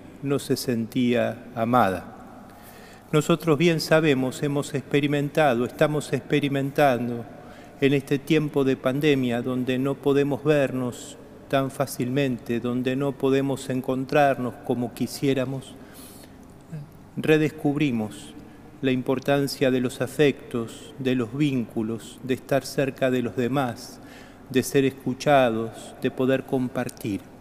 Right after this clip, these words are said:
Imaginemos el dolor de esta mujer, que en doce años se veía cada vez más marginada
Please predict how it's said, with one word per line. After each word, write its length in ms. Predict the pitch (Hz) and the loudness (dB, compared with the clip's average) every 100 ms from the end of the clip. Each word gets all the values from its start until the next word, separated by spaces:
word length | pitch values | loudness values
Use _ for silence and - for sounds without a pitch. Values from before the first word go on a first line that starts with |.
| - - - - - - - - | -20 -20 -20 -20 -20 -20 -20 -6
Imaginemos 840 | 135 127 120 - 139 139 143 131 - | 0 0 0 0 2 2 2 0 0
el 120 | 131 | 4
dolor 340 | 139 147 151 | 6 6 4
de 100 | 151 | 2
esta 260 | 151 - 147 | 0 2 0
mujer, 460 | 147 143 - 101 - - - - - - | 0 -2 -4 -6 -6 -14 -20 -20 -20 -10
que 120 | - | -2
en 120 | 127 131 | 0 2
doce 380 | 151 - 151 | 0 0 0
años 560 | 143 113 107 104 - - - - - - - - - | 2 0 -4 -8 -14 -18 -20 -20 -20 -20 -20 -20 -16
se 300 | - - 135 | -6 2 4
veía 400 | 131 139 143 131 | 6 4 2 2
cada 260 | - 131 127 | 2 2 4
vez 480 | 135 131 127 - - | 4 2 -2 -10 -8
más 260 | 127 135 123 - | -2 -2 -2 -2
marginada 800 | 139 131 - 131 131 101 98 | -2 -2 -2 -2 0 -2 -4